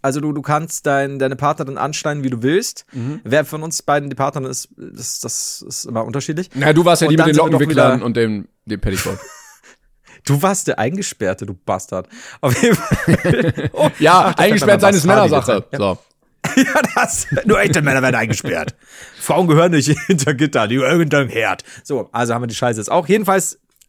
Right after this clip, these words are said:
Speaker 1: habe ich keine Ahnung mehr. Doch, äh, Julian ist in unser aller Köpfen ein kleiner Bub, obwohl er wahrscheinlich nicht mehr ganz so klein ist.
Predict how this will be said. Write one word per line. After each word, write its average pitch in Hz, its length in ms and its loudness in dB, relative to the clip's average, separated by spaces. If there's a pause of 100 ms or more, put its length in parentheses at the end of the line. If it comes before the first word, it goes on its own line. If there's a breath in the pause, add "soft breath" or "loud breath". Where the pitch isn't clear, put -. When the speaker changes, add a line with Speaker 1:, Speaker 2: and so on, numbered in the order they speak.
(120)
Speaker 1:
habe 143 140 -4
ich 143 140 -12
keine 139 220 0
Ahnung 123 180 -2
mehr. 135 80 0
Doch, - 180 -2 (220 soft breath)
äh, 151 100 0
Julian 185 500 -2 (360 soft breath)
ist 214 160 -2
in 175 160 -8
unser 196 520 -4
aller 190 380 -2 (100)
Köpfen 165 560 -10 (280)
ein 139 120 -10
kleiner 143 300 -2
Bub, 180 340 -10 (960 loud breath)
obwohl 160 300 0
er 175 60 4
wahrscheinlich 156 320 -4
nicht 143 60 -8
mehr 131 100 -2
ganz 120 220 -4
so 117 100 -18
klein 98 280 -6
ist. - 240 -16